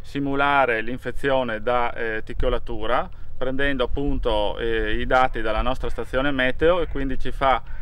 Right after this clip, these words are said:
un'analisi in tempo reale e veritiera, diciamo, della possibile infezione che si svilupperà.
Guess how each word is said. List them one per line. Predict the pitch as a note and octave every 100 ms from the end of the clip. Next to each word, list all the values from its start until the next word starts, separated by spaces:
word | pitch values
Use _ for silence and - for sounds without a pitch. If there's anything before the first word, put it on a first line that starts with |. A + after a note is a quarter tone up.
| - -
un'analisi | C3+ C3+ C3+ C3+ C#3 C3+ D#3
in | D#3
tempo | C3+ C#3+ C3+ B2+
reale | B2 A#2 G#2+ G#2+ B2+ F3 F3+ - - - - -
e | C3 B2 G#2+
veritiera, | B2+ C3 C3+ B2 A#2 C3+
diciamo, | D#3+ - B2 B2+ C#3+
della | C3 C3+ C3+ B2
possibile | C3 - D3 C#3+ C#3
infezione | C#3 D#3+ - A#2+ B2
che | B2+ -
si | B2
svilupperà. | A2 B2 A#2+ A#2 A2 G2